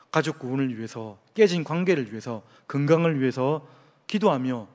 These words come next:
가정을 위해서 중보하는 여러분들이 되기를 간절히 바랍니다. 그렇게 가정을 위해서 기도할 때에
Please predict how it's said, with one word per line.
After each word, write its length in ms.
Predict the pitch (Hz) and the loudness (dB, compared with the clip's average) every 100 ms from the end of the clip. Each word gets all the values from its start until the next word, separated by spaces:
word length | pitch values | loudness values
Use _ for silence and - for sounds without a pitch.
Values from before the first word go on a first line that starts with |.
| _ - | _ -12
가정을 420 | - 135 202 208 | -8 -2 0 2
위해서 180 | 147 143 | 0 -4
중보하는 640 | - 131 135 147 147 123 - - 151 | -4 -2 0 2 0 -2 -8 -6 2
여러분들이 340 | 151 139 127 | 4 4 -2
되기를 440 | 123 120 117 151 151 _ - | -2 -2 -4 -6 -8 _ -16
간절히 600 | 113 113 123 123 139 135 | -8 -4 -2 -2 -2 -6
바랍니다. 520 | - 117 120 113 101 - _ _ _ - - - | -8 -6 -4 -6 -10 -18 _ _ _ -20 -20 -6
그렇게 200 | 180 180 | -4 -2
가정을 340 | 151 156 190 | 0 2 2
위해서 140 | 170 170 | 0 -2
기도할 320 | 202 185 123 | 2 2 2
때에 360 | 156 139 113 | 0 0 -2